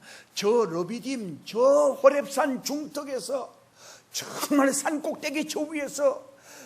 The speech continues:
반석 위에 아파트 칠, 팔 층 되는 그 반석을 가르시고 거기서 물을 내셨어. 이삼백만 그 백성들을 그냥 물이 쫄쫄 나온 게 아니에요.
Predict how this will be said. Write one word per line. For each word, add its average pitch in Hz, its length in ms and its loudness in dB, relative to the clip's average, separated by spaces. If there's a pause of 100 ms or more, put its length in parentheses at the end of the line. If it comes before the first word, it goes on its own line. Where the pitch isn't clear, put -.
(140)
반석 311 540 0
위에 277 240 -4
아파트 285 420 0
칠, 294 240 -8
팔 294 200 2
층 294 220 -4
되는 285 260 2
그 - 120 -8
반석을 320 680 -4
가르시고 311 640 -4 (180)
거기서 339 400 0
물을 269 420 -4 (200)
내셨어. 233 760 -6 (1080)
이삼백만 190 920 -6 (1000)
그 208 120 -10
백성들을 147 720 -12 (360)
그냥 190 280 -10
물이 208 200 -10
쫄쫄 202 420 -8
나온 226 240 -6
게 226 80 -10
아니에요. - 200 -12